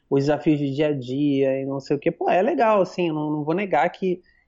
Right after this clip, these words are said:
é muito mais interessante do que, pô, cara, sei lá, provavelmente noventa por cento dos trabalhos estão ali fora, né?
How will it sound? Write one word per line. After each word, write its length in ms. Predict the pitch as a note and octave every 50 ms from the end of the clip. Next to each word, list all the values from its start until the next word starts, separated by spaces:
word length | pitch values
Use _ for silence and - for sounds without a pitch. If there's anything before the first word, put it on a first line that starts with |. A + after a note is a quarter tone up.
| _ -
é 60 | D#3
muito 300 | D3+ E3 E3+ G3+ G#3+ B3
mais 160 | G3+ F#3 F#3
interessante 560 | F#3 F3+ F#3+ F3 E3+ E3+ - F3+ F3 F3+ - G3
do 100 | G#3 -
que, 100 | - F3+
pô, 220 | - - G3 F3
cara, 300 | - - D3 C3+ C3 C3
sei 180 | B2+ - F#3 F3+
lá, 180 | E3 D3 D3
provavelmente 400 | C#3+ C#3+ - C#3+ C#3+ C#3+ D#3 E3
noventa 320 | F3+ E3+ D3 D3 D3+ - F#3
por 140 | - F#3
cento 140 | F#3 - F#3+
dos 140 | F#3 F3+ -
trabalhos 340 | - F#3 D#3+ D3+ D3 D#3 D#3
estão 240 | - - E3+ D#3+ D3+
ali 180 | - E3 E3 E3+
fora, 400 | - _ D#3 C#3 B2+ A#2 B2 B2+
né? 240 | C3+ C3+ C#3 D3+